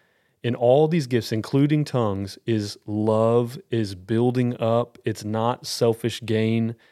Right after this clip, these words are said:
Um, and, and so that's the whole point. So I, I'm right there with you. It's like we need to n-, not be naive, you know, not be gullible, but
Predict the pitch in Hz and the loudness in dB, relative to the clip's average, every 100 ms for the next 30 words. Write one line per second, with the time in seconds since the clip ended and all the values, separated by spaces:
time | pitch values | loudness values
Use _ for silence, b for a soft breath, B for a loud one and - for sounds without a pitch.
0 | b b b b b 120 110 104 104 - | b b b b b -4 0 0 -2 -4
1 | 131 127 135 139 131 160 160 156 139 135 | -2 0 0 -2 0 0 0 0 0 0
2 | 131 135 104 95 - 135 139 143 143 - | 0 0 0 -2 -2 0 2 2 0 -4
3 | _ 139 151 139 143 139 131 113 113 98 | _ 0 2 2 0 0 0 2 0 0
4 | 92 92 113 - 131 110 - b b b | -6 -4 -6 0 0 0 -6 b b b
5 | b b 123 123 123 131 147 160 156 - | b b -2 0 2 2 2 2 -2 -2
6 | 135 127 123 120 - _ _ _ 135 135 | 0 2 0 -2 -8 _ _ _ -8 -6
7 | 147 147 175 156 156 135 123 120 104 110 | -2 0 0 0 0 0 0 0 -2 -2
8 | 107 107 104 - - - 113 104 107 107 | 0 -2 -4 -14 -18 -6 -2 0 2 2
9 | 113 127 139 139 113 107 107 104 101 104 | 0 -2 -2 -6 -2 0 2 2 2 2
10 | 101 107 - 120 | 2 -2 -8 -12